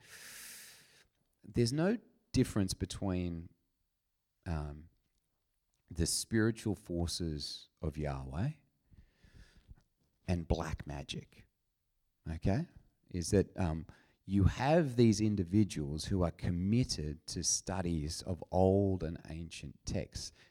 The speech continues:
and some of them have mystical powers. And so what often gets is this kind of giant umbrella of magi,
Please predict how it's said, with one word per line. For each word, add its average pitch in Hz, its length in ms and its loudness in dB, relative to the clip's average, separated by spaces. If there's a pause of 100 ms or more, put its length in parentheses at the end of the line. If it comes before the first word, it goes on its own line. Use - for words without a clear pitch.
and 80 140 -4
some 95 220 2
of 87 120 2
them 85 360 -8
have 82 400 -4 (680)
mystical 95 920 0
powers. - 720 -4 (420)
And 90 140 -2
so 113 120 2
what 101 200 6
often 117 320 4
gets - 380 -4 (340)
is 80 160 -4
this 87 160 -4
kind 98 240 2
of 73 60 -2 (220)
giant 98 680 4
umbrella 82 960 2 (840)
of 80 400 2 (520)
magi, 85 600 -2